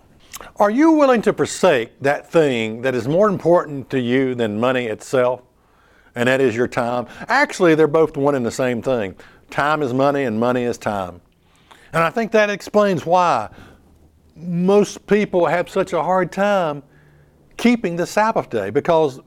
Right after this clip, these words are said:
time is money and money is time. And we live in a nation that it's, it's all about money, is it not? And how you want to spend your time.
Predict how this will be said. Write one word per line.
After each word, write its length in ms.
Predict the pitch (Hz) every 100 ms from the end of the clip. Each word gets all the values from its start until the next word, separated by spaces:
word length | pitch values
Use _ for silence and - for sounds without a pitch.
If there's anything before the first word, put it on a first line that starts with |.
| -
time 280 | 151 151 147
is 120 | 123
money 280 | 147 160 170
and 100 | 131
money 240 | 147 143
is 120 | 143
time. 480 | - 214 208 98 95 _ - - _ _ _ _ _ _ _ _ _
And 360 | 160 165 165 160
we 100 | 175
live 220 | 180 208
in 80 | 180
a 60 | 160
nation 500 | 180 226 - 175 156
that 120 | 151
it's, 180 | 139 160
it's 180 | 147 -
all 400 | 156 185 180 175
about 520 | 180 214 180 143 - _ _ _ _ _ _ _ -
money, 420 | 113 127 151 175 - _ -
is 160 | 113
it 80 | 135
not? 320 | 135 165 - _ _ _ _ _ _ _ _ _ _ _
And 120 | 139 139
how 260 | 165 180
you 180 | 185 175
want 160 | 175 156
to 80 |
spend 320 | - 190 175 156
your 100 | 151
time. 460 | 185 185 113 -